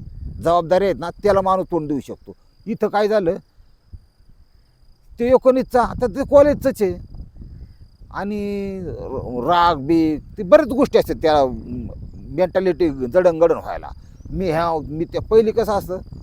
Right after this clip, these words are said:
नको बा आपलं, ही कोणा नादाला लागाय नको, आपलं काम भलं आ-, आपण असं, ही मानसिकता असून मला फक्त कोणी नडावास तोडतोच, खाला असंच करतो, मी ह्याव, मी त्याव, मी झाटमन दुनिया, अरे काय.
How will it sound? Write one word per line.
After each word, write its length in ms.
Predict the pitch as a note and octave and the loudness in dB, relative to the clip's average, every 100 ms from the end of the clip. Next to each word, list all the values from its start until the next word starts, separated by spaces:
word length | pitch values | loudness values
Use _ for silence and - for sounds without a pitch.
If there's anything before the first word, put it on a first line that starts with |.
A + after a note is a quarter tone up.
| - - _ _ A2 | -18 -20 _ _ -14
नको 240 | A#2+ C3+ | -8 -4
बा 80 | B2 | -4
आपलं, 240 | G#2+ A2 | -6 -10
ही 180 | E2+ A2 | -12 -12
कोणा 220 | C3 D3+ | -10 -8
नादाला 380 | C#3 C#3 C#3+ C#3 | -4 -2 0 0
लागाय 160 | C3+ C3+ | 0 -2
नको, 240 | C3 F#3 | -4 -6
आपलं 280 | D3 C3 B2 | -6 -6 -8
काम 220 | C3+ C3 | -4 -2
भलं 180 | C#3 B2+ | 0 2
आ-, 120 | B2+ - | 0 -2
आपण 260 | A#2 A2 | -8 -10
असं, 200 | A2 G2 E2+ - - - | -12 -14 -18 -18 -18 -6
ही 100 | G#3 | -2
मानसिकता 420 | A3+ A#3+ G3+ F3+ | 0 0 -2 -4
असून 240 | F3 G3 F#3+ - _ - - - _ _ - | -6 -8 -12 -20 _ -20 -20 -20 _ _ -12
मला 220 | - G#3 B3+ | -2 4 4
फक्त 260 | G#3+ D#3+ F#3 | 2 -6 -4
कोणी 140 | G#3 | -4
नडावास 500 | G3 F3 F3+ F3 - | -2 -2 0 -2 -4
तोडतोच, 500 | - F3+ F3+ - B3+ - - - _ - - - - - - | 0 0 0 2 2 2 -10 -18 _ -16 -16 -14 -16 -14 -14
खाला 240 | - B2+ E3 | -8 -4 -2
असंच 340 | F3+ A#3 A3+ | -2 -2 -4
करतो, 460 | - G3+ E3 E3+ D#3+ - - - - - | -4 -8 -8 -14 -14 -18 -20 -20 -16 -6
मी 160 | F3 | -2
ह्याव, 260 | C#3+ E3 F#3 | 0 2 2
मी 200 | E3+ F3+ | 0 -4
त्याव, 300 | D#3+ F3 E3+ | 0 -2 -2
मी 200 | D3+ F3 | -4 -4
झाटमन 480 | D3+ F#2+ - D3+ D#3+ | -4 -6 -8 -10 -10
दुनिया, 260 | D3 D#3+ | -10 -10
अरे 280 | D3 - C#3 | -12 -12 -14
काय. 680 | A#2+ B2+ A#2 A#2+ - - | -14 -16 -16 -14 -16 -16